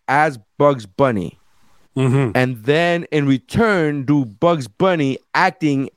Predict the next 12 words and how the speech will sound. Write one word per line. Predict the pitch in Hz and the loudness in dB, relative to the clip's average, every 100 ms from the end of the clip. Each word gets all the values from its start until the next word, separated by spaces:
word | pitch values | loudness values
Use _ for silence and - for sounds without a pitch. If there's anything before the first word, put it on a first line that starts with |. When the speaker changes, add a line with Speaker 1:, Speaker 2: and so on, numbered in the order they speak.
| - | -2
Speaker 1:
as | 131 123 120 113 | 2 2 0 0
if | 123 - | -2 0
he | 127 | 0
was, | 117 107 92 - - - - - _ - | 2 0 -4 -12 -20 -20 -20 -20 _ -2
uh, | 113 | -2
Daffy | 107 127 123 120 | 0 0 0 -4
Duck. | 104 120 80 - _ _ _ _ _ _ _ - | 0 0 0 -8 _ _ _ _ _ _ _ -4
And | 139 | -2
he | 143 | 0
goes, | 135 120 - | 0 -2 -2
"It's | 143 - | -2 0
n-, | 147 - | -4 -4